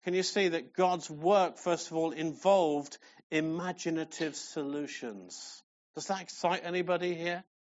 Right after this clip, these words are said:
Anybody involved in imaginative solutions? He invents light and sunshine to counteract the dark and give life. He shapes and orders the earth, dividing the land from the sea,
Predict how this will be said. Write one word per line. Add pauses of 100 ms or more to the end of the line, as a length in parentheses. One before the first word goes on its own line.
(300)
Anybody
involved
in
imaginative
solutions? (320)
He
invents
light
and
sunshine (320)
to
counteract
the
dark
and
give
life. (360)
He
shapes
and
orders (200)
the
earth,
dividing
the
land
from
the
sea,